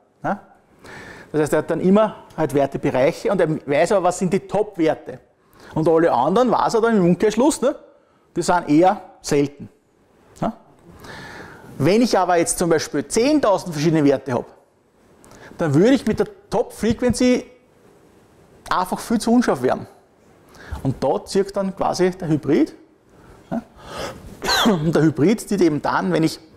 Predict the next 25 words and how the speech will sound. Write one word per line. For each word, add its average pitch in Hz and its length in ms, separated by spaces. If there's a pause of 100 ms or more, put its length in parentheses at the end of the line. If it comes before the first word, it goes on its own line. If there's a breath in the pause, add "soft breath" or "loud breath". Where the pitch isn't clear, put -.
(160)
typischerweise 180 560
ein - 60 (100)
paar 139 180
hundert 185 360
bis - 240 (220)
viele 151 300
tausend 147 320
Werte 151 280
habe, 147 100 (720 loud breath)
wo 147 60
er 139 40
dann - 100
einfach 135 160
sagt, 131 180
okay, 131 120
was 139 160
sind 143 220 (260)
daraus 160 500
wieder 160 160
die 127 120
Tops? - 480 (1080 soft breath)
Und 165 100
macht 165 220
aber 180 140
dann, 160 220